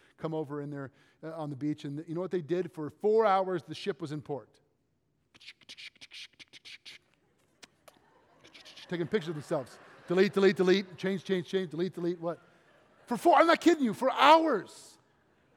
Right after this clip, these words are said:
Trying to get the perfect shot to post on their social media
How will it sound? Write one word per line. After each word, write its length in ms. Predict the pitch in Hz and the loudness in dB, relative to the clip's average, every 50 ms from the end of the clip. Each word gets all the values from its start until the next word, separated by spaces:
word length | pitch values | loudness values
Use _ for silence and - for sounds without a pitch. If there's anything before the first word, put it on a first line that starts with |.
| _ _ _ _ _ _ _ _ _ _ _ _ _ | _ _ _ _ _ _ _ _ _ _ _ _ _
Trying 140 | - 240 233 | -4 -2 0
to 40 | 240 | 0
get 80 | 240 175 | 0 -2
the 100 | 220 170 | -4 -6
perfect 520 | - - 220 294 277 - 277 277 - - | 2 4 4 4 4 2 -4 -8 -8 -8
shot 500 | - - 269 240 196 170 175 202 - _ _ _ _ _ | -4 2 2 4 4 2 0 -4 -8 _ _ _ _ _
to 100 | - 196 | -8 -8
post 360 | - - - 240 277 - - 269 | -4 0 2 2 2 2 0 -2
on 80 | 254 | -2
their 120 | 240 240 233 | -2 -2 -4
social 300 | - 254 247 - 247 247 | -4 -6 -6 -4 -4 -4
media 420 | 233 247 247 226 196 180 180 180 | -4 -4 -4 -2 -2 -2 -2 -4